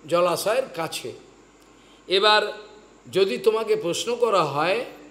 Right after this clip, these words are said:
যে জলাশয়ের তীরে দাঁড়িয়ে তুমি যদি জলের মধ্যে দেখো, কি দেখবে? কি দেখবে? উল্টো। অর্থাৎ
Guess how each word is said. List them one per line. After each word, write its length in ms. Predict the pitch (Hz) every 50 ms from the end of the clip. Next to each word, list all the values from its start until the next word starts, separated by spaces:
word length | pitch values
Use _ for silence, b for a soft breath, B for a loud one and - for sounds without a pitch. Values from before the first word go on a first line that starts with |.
| - - - - - - _ _ _ _ _ _ - -
যে 280 | 135 160 196 196 190
জলাশয়ের 640 | - 175 175 180 190 196 - - 202 220 240 247 226 240 -
তীরে 340 | - 185 185 190 214 220 208
দাঁড়িয়ে 640 | 165 165 165 170 180 208 214 196 175 139 117 - - - - - - - - - -
তুমি 160 | 190 226 233
যদি 240 | 196 233 240 240 220
জলের 440 | 170 147 175 170 175 196 214 214
মধ্যে 380 | 202 175 170 180 180 175 240 262
দেখো, 360 | 269 - 196 175 - 135 113 - - - - - - - - -
কি 140 | - 226 240
দেখবে? 520 | 233 226 214 220 214 226 233 233 - - - - - - - - - - - - _ _ _ _ _ _ _ _ _ _ _ _ - -
কি 140 | - 233 262
দেখবে? 420 | 240 247 240 233 233 247 247 262 - - - - - - - - - - - - - -
উল্টো। 340 | - 254 254 220 - - 139 - - - - - - - - - - _ -
অর্থাৎ 340 | 127 135 151 - - 208 196